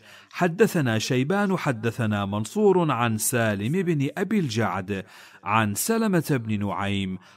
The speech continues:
قال: "وكان من أصحاب الرسول صلى الله عليه وسلم"، قال: "قال رسول الله صلى الله عليه وسلم: 'من لقي الله لا يشرك به شيئاً دخل الجنة،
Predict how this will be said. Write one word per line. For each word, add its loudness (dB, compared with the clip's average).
قال: 4
"وكان 2
من 2
أصحاب 2
الرسول 0
صلى 0
الله 2
عليه -2
وسلم"، 0
قال: 6
"قال 4
رسول 0
الله 0
صلى 0
الله 2
عليه -2
وسلم: -2
'من 4
لقي 2
الله 2
لا 0
يشرك 0
به 2
شيئاً -2
دخل -2
الجنة، -4